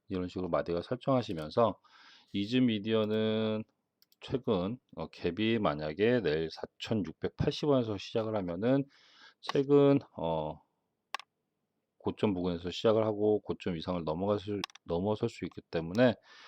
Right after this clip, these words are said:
어, 사천칠백칠십 원까지 돌파 여부 먼저 보시고요. 여기 돌파하면은, 어, 사천구백오십 원까지 노려보셔도 삼에서 오 프로 이상,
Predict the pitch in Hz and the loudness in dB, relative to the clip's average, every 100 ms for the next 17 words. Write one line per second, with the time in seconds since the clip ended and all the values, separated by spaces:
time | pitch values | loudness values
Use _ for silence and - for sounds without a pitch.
0 | - - - 80 73 - - - 107 101 | -20 -20 -8 -4 -4 -6 -10 -4 -2 -2
1 | - 110 98 - _ _ _ _ _ - | -4 -4 -6 -12 _ _ _ _ _ -2
2 | 156 - 151 135 92 82 82 139 - - | 0 4 4 4 2 -4 -4 -6 -8 -12
3 | 87 95 80 76 78 80 85 - 92 110 | -4 -2 -2 -4 -8 -8 -8 -6 -4 -4
4 | 82 85 107 131 78 82 - 80 85 78 | -4 -2 -2 -2 -4 -6 -10 -8 -6 -6
5 | 78 107 165 185 _ _ _ _ _ _ | -4 -4 -4 -6 _ _ _ _ _ _
6 | _ _ _ _ _ _ _ _ - - | _ _ _ _ _ _ _ _ -18 -18
7 | _ - _ _ _ _ _ 80 71 71 | _ -20 _ _ _ _ _ -10 -10 -10
8 | - 92 - - 135 147 147 - 82 95 | -6 -8 -8 -2 2 2 0 -6 -4 -2
9 | - 90 101 123 117 - 78 73 82 135 | -2 -6 -4 -2 -2 0 -2 -2 -2 -2
10 | 127 78 80 - - 80 110 147 160 139 | -2 -4 -6 -10 -14 -4 0 0 0 -2
11 | 135 123 98 - 78 80 - 73 82 180 | -2 -2 -4 -4 -10 -12 -8 -6 -6 -6